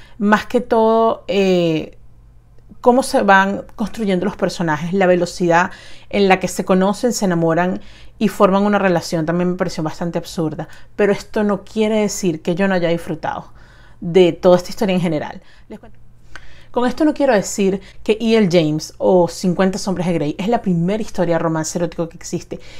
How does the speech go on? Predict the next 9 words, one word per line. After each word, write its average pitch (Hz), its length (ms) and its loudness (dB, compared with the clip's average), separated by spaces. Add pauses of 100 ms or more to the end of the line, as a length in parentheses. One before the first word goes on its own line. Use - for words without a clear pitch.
(200)
y 254 100 0
muchísimo 240 600 0
menos 175 220 0
es 175 60 0
una 180 220 2
historia 165 400 2
de 151 60 2
romance 151 400 -4
erótico 156 360 -4